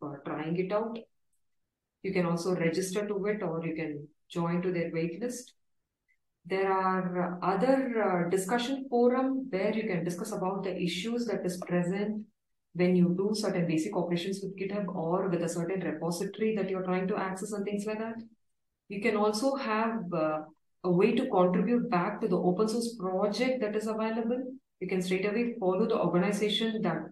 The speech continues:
uh, builds open source code, and they allow you to completely, uh, provide opt-, uh, completely give you, uh, authority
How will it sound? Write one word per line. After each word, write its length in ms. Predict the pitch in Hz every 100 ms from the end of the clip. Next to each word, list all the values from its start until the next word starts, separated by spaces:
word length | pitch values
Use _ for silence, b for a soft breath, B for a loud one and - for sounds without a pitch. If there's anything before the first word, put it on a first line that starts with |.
| -
uh, 280 | 156 151 147 147
builds 380 | 185 214 - -
open 240 | 170 185
source 240 | 185 196 190
code, 240 | 196 220
and 180 | 196 175
they 120 | 175
allow 320 | 180 165 185
you 320 | 180 220 226 226
to 260 | 190 175 180 - _ -
completely, 840 | 190 180 220 226 226 220 226 226 - - _ -
uh, 320 | 151 147 147 - _ _ _ _ -
provide 560 | 196 180 208 220 220 175
opt-, 420 | 175 175 - - -
uh, 40 |
completely 580 | 175 190 190 214 220 -
give 200 | 185 180
you, 300 | 196 214 -
uh, 180 | 165 160 175
authority 760 | 180 190 190 202 202 226 226